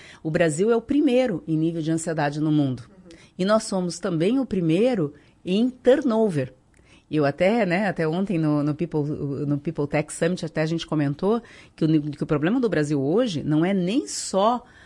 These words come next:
a quantidade de turnover, de pessoas que saem do trabalho, mas de gente pra contratar. A gente não consegue gente pra contratar. Tá difícil de contratar pessoas. A partir do momento que eu tenho uma empresa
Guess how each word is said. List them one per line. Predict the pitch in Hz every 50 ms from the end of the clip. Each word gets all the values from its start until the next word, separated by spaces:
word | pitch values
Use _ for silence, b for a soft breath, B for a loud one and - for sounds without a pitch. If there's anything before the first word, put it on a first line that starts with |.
| B B
a | B 139 156
quantidade | - - 180 185 185 - - 160 151 156 151 160 185 180 180 190 202 220 214
de | 190 170 156 160 196
turnover, | 196 - - 220 226 233 226 190 202 220 220 175 160
de | 143 151
pessoas | - 160 - - 180 -
que | -
saem | - - 185 180 196 202
do | 180 170
trabalho, | - - 151 147 151 147 143 143 139 131 127 127 B B B B B
mas | 160 160 170
de | 175 220 240
gente | 190 202 226 247 -
pra | - 262 254
contratar. | - 277 269 311 349 339 - 277 302
A | 320
gente | 302 262 - -
não | 254 247
consegue | - 277 262 - - 320 359 403 381 294
gente | 214 196 185 175 - -
pra | - 151
contratar. | - 151 151 156 147 143 - 147 127 117 123 - _
Tá | -
difícil | 165 165 175 170 - - 240 311 302 - 269
de | 247
contratar | - - 175 160 151 151 151 147
pessoas. | 147 - 151 147 - 156 143 131 123 127 - - B B B B B B B B
A | B -
partir | - - 180 - 262
do | 262
momento | 349 381 339 277 262 277 277 -
que | -
eu | 262
tenho | 254 262 254 262
uma | 254 262
empresa | 269 269 - - 208 190 170 160 147 127 127 131 117